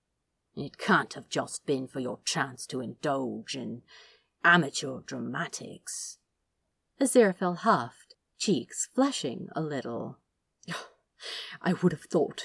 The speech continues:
it was obvious." It wasn't, actually. "It's not." "Oh, come now. Don't make me say it." Crowley raised his eyebrows. "It was a fucking awful plan,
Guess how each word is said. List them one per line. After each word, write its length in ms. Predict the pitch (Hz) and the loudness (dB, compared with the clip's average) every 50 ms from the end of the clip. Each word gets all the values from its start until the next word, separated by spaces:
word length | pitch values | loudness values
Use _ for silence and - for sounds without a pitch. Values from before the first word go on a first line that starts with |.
| - - | -14 -8
it 160 | - 180 175 - | -8 -6 0 2
was 180 | 196 190 - - | 2 2 4 4
obvious." 760 | 247 277 277 220 - 143 156 - - - - - - - - _ _ _ _ _ _ - - - - _ _ _ | 4 4 4 4 0 -4 -4 -4 -4 -4 -6 -6 -8 -10 -12 _ _ _ _ _ _ -20 -20 -20 -20 _ _ _
It 240 | - 269 - - | 0 0 0 4
wasn't, 560 | - 285 247 - - 120 - 196 - - - - _ - | 4 4 4 4 2 -2 -6 -6 -8 -12 -16 -14 _ -2
actually. 720 | 175 143 - - - - 147 127 123 123 120 117 117 - _ _ _ _ _ _ _ _ _ _ _ _ _ | -2 -2 -2 -6 -8 -8 -6 -6 -6 -6 -8 -10 -12 -14 _ _ _ _ _ _ _ _ _ _ _ _ _
"It's 360 | - 135 139 120 101 - - | -6 -4 -4 -2 -4 -4 -6
not." 640 | 147 139 123 131 135 - - 139 135 - _ - - - _ _ _ _ _ _ _ _ _ _ _ _ | -4 -4 -4 -4 -4 -4 -2 -4 -4 -4 _ -16 -20 -20 _ _ _ _ _ _ _ _ _ _ _ _
"Oh, 200 | 277 226 175 - - _ _ | 6 6 6 2 -6 _ _
come 360 | - - - 175 127 131 143 - | 0 2 4 4 2 2 -4 -6
now. 420 | - 135 123 - - - - - - - - - - - - - _ - 208 | -4 -4 -2 -2 -4 -6 -6 -8 -8 -12 -14 -14 -14 -16 -20 -20 _ 0 4
Don't 340 | 214 285 269 202 - - | 6 6 6 6 4 -2
make 240 | 160 135 - - - | -4 -6 -6 -6 -10
me 80 | 165 151 | -10 -10
say 360 | - - - - 196 175 143 | -10 -8 -6 -2 -2 -2 -2
it." 540 | 139 - 170 220 - - - - - - - _ _ _ _ _ _ _ _ - - - - _ _ | 0 0 0 0 -2 -2 -6 -12 -16 -16 -16 _ _ _ _ _ _ _ _ -20 -20 -20 -20 _ _
Crowley 500 | - - 269 254 220 170 143 147 139 139 | 2 8 10 10 10 10 8 2 0 0
raised 520 | 139 175 190 196 185 165 135 127 - - - | 0 0 0 2 2 0 0 -2 -4 -6 -6
his 140 | 135 - | -6 -4
eyebrows. 880 | 170 127 104 98 175 - 139 131 131 131 127 123 120 120 - - - - _ _ _ _ _ _ _ _ _ _ _ | -4 -4 -4 -4 -4 -4 -4 -4 -4 -4 -6 -8 -6 -6 -4 -6 -6 -8 _ _ _ _ _ _ _ _ _ _ _
"It 200 | - 160 - - | 0 0 0 -2
was 160 | 151 147 - | -4 -6 -6
a 60 | 147 | -8
fucking 680 | - - - - - 202 - - - - 123 127 127 120 - | -10 -14 2 6 8 8 8 6 0 -8 -6 -6 -8 -8 0
awful 460 | - 180 165 151 - - - 127 131 - | 4 4 4 4 2 -2 -6 -6 -6 -6
plan, 600 | - - 165 160 143 131 117 104 107 113 90 | -6 0 0 2 2 2 -2 -6 -10 -12 -14